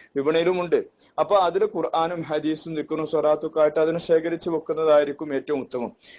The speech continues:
മാത്രവുമല്ല, അങ്ങനെ വെക്കുന്നതിനെ കുറിച്ച് എന്താണ് ഹുക്കുമ് എന്ന് ഇത് ഈ സാധനം പുറത്തിറങ്ങിയ കാ-, സമയത്ത്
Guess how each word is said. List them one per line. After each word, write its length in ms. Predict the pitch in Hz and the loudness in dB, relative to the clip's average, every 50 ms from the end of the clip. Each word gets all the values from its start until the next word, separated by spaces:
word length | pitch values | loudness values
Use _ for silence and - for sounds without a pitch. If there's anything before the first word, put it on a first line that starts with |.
| - _ - | -20 _ -2
മാത്രവുമല്ല, 800 | 131 131 135 135 135 - 165 170 175 170 147 135 135 127 131 143 143 - - - _ - _ _ _ _ - | 0 2 2 2 0 -2 -2 -2 0 0 -2 -2 -2 -2 0 0 0 0 -2 -6 _ -20 _ _ _ _ -6
അങ്ങനെ 300 | 139 147 170 190 202 214 | -6 -6 -4 -4 -4 0
വെക്കുന്നതിനെ 600 | 185 170 156 160 - 185 180 190 190 185 190 196 | 0 0 0 0 -4 -6 -4 -4 -4 -2 -2 -4
കുറിച്ച് 360 | 190 - 180 175 165 - 185 170 151 143 | -2 -2 -4 -4 -2 -2 0 2 2 2
എന്താണ് 420 | 151 165 170 165 180 185 190 190 | 2 0 0 4 4 4 4 2
ഹുക്കുമ് 480 | 175 143 165 156 - - 160 160 165 170 160 151 | 0 -2 -4 -4 -4 -4 -4 -2 -2 0 0 0
എന്ന് 220 | 147 156 156 151 123 - - - - - - - - | 0 0 -2 -2 -4 -6 -8 -16 -20 -20 -18 -6 -2
ഇത് 200 | 147 160 160 196 214 | 0 2 4 4 4
ഈ 160 | 185 175 185 220 | 4 2 -2 -2
സാധനം 420 | 214 - 196 180 180 180 180 180 | 0 2 2 2 2 2 -2 -2
പുറത്തിറങ്ങിയ 500 | 170 170 156 120 - 175 160 160 160 160 139 | -2 -2 -2 0 -2 -2 -2 -2 -4 -4 0
കാ-, 320 | 151 147 147 143 - 139 143 | 2 2 2 2 2 -2 -2
സമയത്ത് 540 | - - 147 139 139 139 139 131 - 143 | -2 -2 -2 0 2 0 0 0 2 2